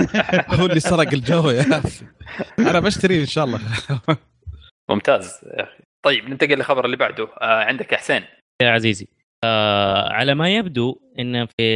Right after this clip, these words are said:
Speaker 3: العام الحالي، ال ألفين وستة عشر، إن جميع الأجهزة راح تكون، آه، من الزجاج، سواء من الخلف أو من الأمام. الأمام هذا شيء أكيد.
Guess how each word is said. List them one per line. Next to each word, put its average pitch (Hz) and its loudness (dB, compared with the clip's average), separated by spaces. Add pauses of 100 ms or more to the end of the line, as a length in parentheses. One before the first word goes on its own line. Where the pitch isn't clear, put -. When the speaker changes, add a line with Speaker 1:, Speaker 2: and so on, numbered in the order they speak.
(220)
Speaker 3:
العام 101 -2
الحالي، 104 -2
ال 92 -6
ألفين 110 -2
وستة - -6
عشر، 104 -2
إن 104 -2
جميع 113 0 (420)
الأجهزة 165 0
راح 113 -2
تكون، - -4 (400)
آه، 104 0
من 117 0
الزجاج، 110 0 (180)
سواء 110 2
من 104 -2
الخلف 127 -2
أو 131 0
من 131 0
الأمام. 90 -2 (400)
الأمام 110 4
هذا 95 0
شيء 92 -4
أكيد. 87 -10